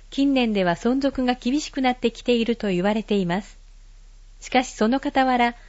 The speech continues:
商店街の活性化を目指した活動が盛んに行われているのも事実です。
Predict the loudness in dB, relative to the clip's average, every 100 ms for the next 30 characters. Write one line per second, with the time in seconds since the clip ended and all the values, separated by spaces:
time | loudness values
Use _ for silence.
0 | -20 -20 -10 2 2 4 0 2 2 2
1 | 0 -2 -4 -2 -2 0 -2 -4 -6 -2
2 | 0 2 2 0 -2 -4 -2 -4 -2 0
3 | 0 0 -4 -8 -8 -2 0 0 0 2
4 | 0 0 0 0 0 0 0 2 0 0
5 | 0 -2 -4 -4 -4 -4 -6 -12